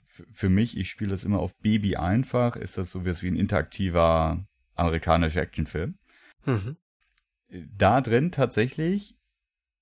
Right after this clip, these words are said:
Speaker 1: Soldaten mit Exoskeletten.
Speaker 2: Nein.
Speaker 1: Und ich ent-, entdeck-, äh, ertappte mich tatsächlich dabei, ja, dass ich dann irgendwie mir dachte, okay, also diese Funktion, hm, nee, das ist off-, offensichtlich ein aktives Exoskelett.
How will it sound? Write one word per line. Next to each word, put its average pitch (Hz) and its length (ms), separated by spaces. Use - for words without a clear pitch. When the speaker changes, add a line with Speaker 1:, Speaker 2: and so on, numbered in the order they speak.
Speaker 1:
Soldaten 92 560
mit 95 120
Exoskeletten. 78 800
Speaker 2:
Nein. 113 240
Speaker 1:
Und 107 160
ich 101 100
ent-, 87 240
entdeck-, 98 320
äh, 98 120
ertappte - 420
mich 107 100
tatsächlich 120 440
dabei, 85 640
ja, 95 160
dass 95 180
ich 92 80
dann 95 220
irgendwie 92 400
mir 87 100
dachte, 90 200
okay, 82 260
also 80 180
diese 95 280
Funktion, 117 680
hm, 90 180
nee, 82 160
das 85 180
ist 87 140
off-, - 180
offensichtlich 87 520
ein 76 60
aktives 110 400
Exoskelett. 104 680